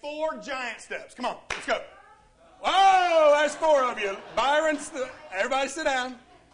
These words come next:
Sit down except for Byron. Ask Mother.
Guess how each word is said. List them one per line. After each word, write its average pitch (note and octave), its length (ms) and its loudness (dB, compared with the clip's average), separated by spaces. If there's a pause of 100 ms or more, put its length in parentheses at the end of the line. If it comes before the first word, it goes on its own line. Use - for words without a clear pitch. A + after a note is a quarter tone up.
Sit B3+ 180 -6
down C4+ 200 0
except C4+ 300 -6
for C4+ 80 -8
Byron. G3 420 -4 (2750)
Ask F#3+ 360 -10
Mother. A3+ 320 -6